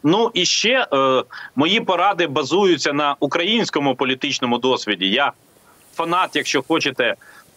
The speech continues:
трансляції українського політичного досвіду на Білорусь. Ще один момент. Доки білоруські демократичні сили будуть відновлювати в своїх діях модель си-, суперпрезидентської республіки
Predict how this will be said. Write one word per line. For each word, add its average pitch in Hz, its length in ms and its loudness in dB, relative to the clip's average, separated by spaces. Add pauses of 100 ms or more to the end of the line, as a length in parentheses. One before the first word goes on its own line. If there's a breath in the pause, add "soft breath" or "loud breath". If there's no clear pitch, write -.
(240)
трансляції 147 680 -2
українського 143 640 0
політичного 139 600 -2
досвіду 147 460 0
на 135 100 -2
Білорусь. 131 520 0 (280 loud breath)
Ще - 240 0
один 175 260 0
момент. 117 400 0 (460 soft breath)
Доки 147 680 0
білоруські 151 920 0
демократичні 147 720 -2
сили 139 420 0
будуть 135 480 -2 (380)
відновлювати 127 840 0
в 98 60 -6
своїх 131 400 -2
діях 131 460 -2
модель 120 500 -2 (420)
си-, - 380 -4
суперпрезидентської 131 1200 -2
республіки 143 680 -2